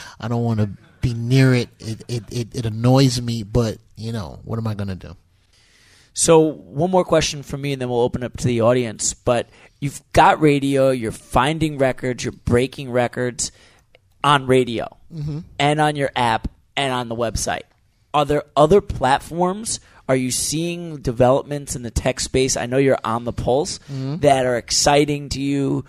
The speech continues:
Speaker 2: Uh, or is it interesting to you to get into business with other platforms that can help you break your music?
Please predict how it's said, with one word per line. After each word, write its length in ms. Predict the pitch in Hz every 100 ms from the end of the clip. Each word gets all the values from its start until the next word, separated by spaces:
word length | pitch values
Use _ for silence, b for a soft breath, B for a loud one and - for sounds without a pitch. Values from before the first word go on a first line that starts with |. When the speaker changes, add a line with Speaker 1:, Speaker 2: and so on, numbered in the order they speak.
| b -
Speaker 2:
Uh, 220 | 123 98
or 200 | 87 -
is 220 | 139 127
it 60 | 135
interesting 460 | 180 165 165 165
to 80 | 147
you 140 | 135 131
to 80 |
get 260 | 107 123 120
into 220 | 127 117
business 520 | 107 123 120 123 110
with 300 | - 117 - -
other 220 | - 131 131
platforms 760 | - 123 - - 127 113 110
that 120 | 113
can 140 | - 104
help 260 | 104 107 110
you 100 | 113
break 300 | 117 104 -
your 100 | 104
music? 300 | 101 107